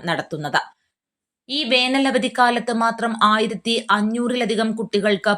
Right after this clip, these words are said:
പരിശീലനം പൂർത്തിയാക്കാൻ കഴിഞ്ഞിട്ടുണ്ട്. എന്നാൽ പരിശീലകർ ഇല്ലാത്ത സമയങ്ങളിൽ പൂട്ടുകൾ തകർത്തും മതിൽ ചാടിക്കടന്നും എത്തുന്ന യുവാക്കൾ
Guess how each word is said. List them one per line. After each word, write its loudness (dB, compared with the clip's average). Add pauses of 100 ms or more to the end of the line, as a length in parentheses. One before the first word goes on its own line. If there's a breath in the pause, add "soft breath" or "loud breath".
പരിശീലനം 2
പൂർത്തിയാക്കാൻ 0
കഴിഞ്ഞിട്ടുണ്ട്. -2 (440 loud breath)
എന്നാൽ 0 (140)
പരിശീലകർ 2
ഇല്ലാത്ത 0
സമയങ്ങളിൽ 0 (460)
പൂട്ടുകൾ 0 (140)
തകർത്തും -2 (160)
മതിൽ 0 (140)
ചാടിക്കടന്നും 0
എത്തുന്ന -2
യുവാക്കൾ 0